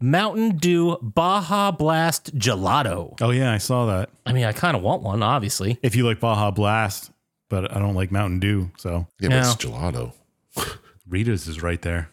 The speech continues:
Speaker 3: Yeah.
Speaker 1: I used to fuck up Baja Blast. I haven't had it in a while, but it was, I remember reading, like, you can make it at home. It's, like, two parts Mountain Dew and one part Powerade.
Speaker 3: Oh, that
Speaker 1: That's all
Speaker 3: makes
Speaker 1: it is,
Speaker 3: sense.
Speaker 1: 'cause they're both owned by the same company.
Speaker 3: Yeah.
Speaker 2: Yeah.
Speaker 3: That's why they're all in that machine together.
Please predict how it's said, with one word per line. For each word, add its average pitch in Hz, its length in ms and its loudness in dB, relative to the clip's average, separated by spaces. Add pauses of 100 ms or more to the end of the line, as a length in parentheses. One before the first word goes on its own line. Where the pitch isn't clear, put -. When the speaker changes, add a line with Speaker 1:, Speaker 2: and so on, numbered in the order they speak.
(160)
Speaker 3:
Yeah. 62 80 -12 (220)
Speaker 1:
I 135 80 2
used 165 180 0
to 120 100 2
fuck 131 300 -2
up 101 300 -2
Baja 104 400 0
Blast. 95 340 0
I 113 60 2
haven't 104 180 2
had 95 120 0
it - 20 0
in 62 80 -6
a 87 60 -2
while, 90 800 -2
but 117 120 2
it 127 160 -2
was, - 260 -2 (560)
I 139 80 2
remember 202 300 2
reading, 185 280 2
like, 139 180 2
you 139 80 0
can 131 120 2
make 151 180 2
it 147 60 2
at 120 100 2
home. 123 320 0
It's, - 160 -2
like, 110 380 0
two 156 200 2
parts 147 360 0
Mountain 131 260 2
Dew 131 140 4
and 110 100 2
one 120 140 2
part - 320 -2
Powerade. 120 580 2 (100)
Speaker 3:
Oh, 117 40 0
that 120 160 0
Speaker 1:
That's 101 160 2
all 107 100 4
Speaker 3:
makes 98 80 4
Speaker 1:
it 95 60 2
is, 107 160 2
Speaker 3:
sense. - 260 -16
Speaker 1:
'cause 123 160 2
they're 123 80 2
both 117 240 0
owned 113 240 2
by 101 180 2
the 95 120 -4
same 101 200 -2
company. 101 400 -2 (100)
Speaker 3:
Yeah. 73 340 -2
Speaker 2:
Yeah. 117 180 0 (400)
Speaker 3:
That's - 120 -14
why 76 120 0
they're 76 120 0
all 73 140 -2
in 71 80 -4
that 60 120 -6
machine 78 360 -4
together. 65 460 -6